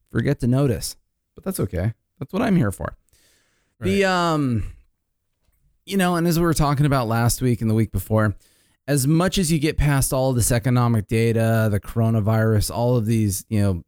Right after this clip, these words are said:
Speaker 1: issues that we have in the U S, we still have an election year. I mean, there's so much going on.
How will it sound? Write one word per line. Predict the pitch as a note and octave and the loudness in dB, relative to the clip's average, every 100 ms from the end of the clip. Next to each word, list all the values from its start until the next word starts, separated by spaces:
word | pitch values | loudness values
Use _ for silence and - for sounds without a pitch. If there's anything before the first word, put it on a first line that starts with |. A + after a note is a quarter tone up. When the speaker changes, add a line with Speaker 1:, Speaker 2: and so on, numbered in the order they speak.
| _ | _
Speaker 1:
issues | B2 - B2+ A2 | -4 0 0 0
that | G#2 | 0
we | G#2+ | 0
have | A2 G#2+ | 0 2
in | G#2+ | 0
the | |
U | G#2 | 2
S, | G#2+ G#2+ - _ _ _ _ | 2 0 -4 _ _ _ _
we | D3+ | -6
still | D#3+ G#3+ | -2 -2
have | G#3+ | 0
an | |
election | G#3 E3 F#3 - - A3 | 0 2 0 -2 0 0
year. | A#2 D#2 - _ - | 0 -2 -8 _ -6
I | |
mean, | D3+ F3+ | -2 0
there's | E3 | 0
so | - - - G3+ | -2 -4 -2 0
much | G#3 G3 - | 0 0 -2
going | E3 D#3+ D3+ | 0 2 2
on. | E3+ G#3 D#3 D2+ | 0 0 -2 -4